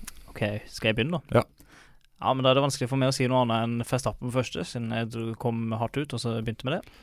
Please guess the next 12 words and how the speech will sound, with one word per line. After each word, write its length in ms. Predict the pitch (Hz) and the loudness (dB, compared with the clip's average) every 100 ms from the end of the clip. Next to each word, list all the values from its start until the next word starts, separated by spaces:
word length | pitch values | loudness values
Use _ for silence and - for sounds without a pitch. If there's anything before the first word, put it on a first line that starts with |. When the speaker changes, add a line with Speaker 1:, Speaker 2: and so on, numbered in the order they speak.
| _ - | _ 0
Speaker 2:
Ja. 80 | 117 _ _ _ _ _ - - | 0 _ _ _ _ _ -20 -6
Speaker 1:
Og 80 | - | -4
så 160 | 127 165 | 0 2
liker 340 | 151 127 - 143 | 4 4 4 6
jeg 180 | 165 - | 6 8
å 260 | 165 160 151 | 6 6 8
ha 120 | 135 127 | 8 8
en, 220 | 131 131 | 6 4
eh, 720 | 131 127 127 127 127 127 123 123 - - - - | 4 4 6 6 6 4 2 0 -8 -14 -14 -6
et, 200 | 139 127 | -6 -2
en, 400 | - 127 127 123 | -2 0 0 0
eh, 460 | 123 123 120 123 | 0 -2 -2 -4